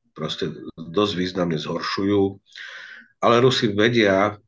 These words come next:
akože proste tá nízk-, tá majú veľmi nízku mieru nejakej tej, e, by som povedal, bolesti v porovnaní, povedzme, s nami, pretože u nás ľudia vedia protestovať už pri oveľa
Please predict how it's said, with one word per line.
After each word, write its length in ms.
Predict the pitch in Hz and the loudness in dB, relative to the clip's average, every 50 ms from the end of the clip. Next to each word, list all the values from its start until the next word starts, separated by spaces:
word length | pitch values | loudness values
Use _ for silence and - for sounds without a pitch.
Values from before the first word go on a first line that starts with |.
| _ 95 | _ -4
akože 800 | 98 98 - - 101 92 92 92 92 90 90 90 90 87 87 - | -4 -2 -2 -4 -4 -2 0 0 2 2 2 2 0 -2 -4 -8
proste 320 | - 101 95 - - 101 | -8 -6 -6 -4 -6 -6
tá 160 | 82 - 90 | -4 -4 -4
nízk-, 400 | 85 95 104 98 - - - - - - | -2 0 -2 -2 -2 -6 -10 -16 -20 -12
tá 160 | - - 92 | -8 -6 -2
majú 240 | 87 98 101 104 98 | 0 2 2 4 4
veľmi 240 | 110 110 113 113 101 | 4 2 2 2 2
nízku 320 | 107 104 - - - - | 2 0 -2 -4 -6 -4
mieru 400 | 92 92 92 95 101 104 104 101 | 0 4 6 6 6 6 4 2
nejakej 480 | 95 92 92 92 92 - - 101 95 92 90 | 2 2 0 0 -2 -2 -2 -2 -2 -2 -2
tej, 220 | 82 - 92 90 87 85 85 85 - - - - - - - - _ _ _ _ _ _ _ | -2 -2 -2 -2 -2 -4 -6 -8 -12 -20 -20 -20 -20 -20 -20 -20 _ _ _ _ _ _ _
e, 320 | 78 82 90 92 87 85 87 87 | -8 -6 -4 -2 0 0 0 0
by 60 | 90 | -2
som 160 | 87 - 90 | -2 -4 -2
povedal, 240 | - 101 95 95 90 | 0 0 0 2 4
bolesti 540 | 98 104 127 127 120 - - - - - 107 117 120 | 4 6 6 6 4 2 -2 -4 -2 0 2 2 0
v 60 | 120 117 - | 0 -4 -8
porovnaní, 400 | _ 101 101 101 101 101 101 101 | _ -4 0 0 2 2 0 0
povedzme, 400 | 95 101 104 104 101 98 104 92 | -2 0 0 0 0 0 -2 -2
s 80 | 87 87 | -4 -2
nami, 320 | - 98 92 95 98 104 | 0 0 2 2 2 0
pretože 320 | 98 98 92 92 90 92 92 | -2 -2 -4 -4 -2 -2 0
u 80 | 95 | 0
nás 160 | 101 98 90 | 2 0 0
ľudia 240 | 90 95 95 95 95 | 0 0 0 0 2
vedia 240 | 92 95 92 98 92 | 2 2 2 2 2
protestovať 680 | 87 - 92 90 - 101 90 - - - 92 90 90 87 87 87 | 2 0 -4 -6 -6 -6 -8 -6 -4 -2 0 0 0 0 -2 -4
už 80 | 82 - - - - - - - - - - - - - _ _ _ _ _ | -6 -6 -8 -10 -10 -14 -18 -20 -20 -20 -20 -20 -20 -20 _ _ _ _ _
pri 240 | - 98 90 92 92 | -2 2 4 4 6
oveľa 640 | 98 101 101 101 104 101 98 95 92 90 - - | 6 6 6 6 6 6 6 4 4 2 0 -2